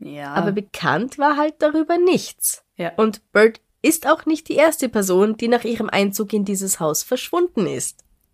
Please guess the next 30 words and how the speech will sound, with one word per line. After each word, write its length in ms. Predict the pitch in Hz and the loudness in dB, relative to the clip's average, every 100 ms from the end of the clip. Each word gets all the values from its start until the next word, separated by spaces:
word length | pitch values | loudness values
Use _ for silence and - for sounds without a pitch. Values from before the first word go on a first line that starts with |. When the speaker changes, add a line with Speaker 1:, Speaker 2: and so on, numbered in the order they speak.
| _ | _
Speaker 1:
Bitte 280 | - - 165 147 | -12 -8 -10 -6
was? 500 | 165 254 - - _ _ _ _ _ - | -6 -4 -8 -12 _ _ _ _ _ -4
Speaker 2:
Ja, 360 | 233 180 262 - | 0 2 0 2
das 300 | 254 320 - | 2 2 0
dürfte 340 | 311 359 - 349 | 2 4 4 2
Judy 300 | 302 311 302 | 4 4 4
aber 200 | 247 269 | 4 4
nicht 280 | 285 349 - | 2 0 -2
bekannt 400 | 349 - 294 - | -4 -4 -4 -2
gewesen 380 | 175 165 165 | -2 0 -2
sein, 260 | 170 170 220 | 0 0 0
als 160 | 233 - | -2 -2
sie 80 | |
Bert 320 | 226 196 202 - | -2 0 0 -2
Anfang 320 | 214 220 214 | -2 -2 -2
des 180 | 208 196 | -2 -2
Jahres 360 | 165 175 180 | -4 -4 -4
dorthin 400 | 196 196 - 196 | -4 -4 0 0
geschickt 420 | - - 139 - | -2 -6 -12 -10
hat. 220 | - - _ _ _ _ _ _ _ _ - | -12 -12 _ _ _ _ _ _ _ _ 0
Nach 180 | 233 | 0
einem 240 | - 247 233 | 2 2 4
ersten 380 | 247 262 285 254 | 4 2 0 -2
Besuch 320 | 220 233 226 | 0 0 -2
Anfang 300 | - 220 226 | -4 0 2
November 480 | 220 190 175 196 269 | 2 4 4 4 2
kommen 340 | 269 277 277 | 2 0 0
die 140 | 269 269 | 0 -2
Detectives 800 | 269 262 214 214 - 277 - - | -4 -2 -2 -2 -4 -2 -2 -2
am 220 | 233 240 | -2 -2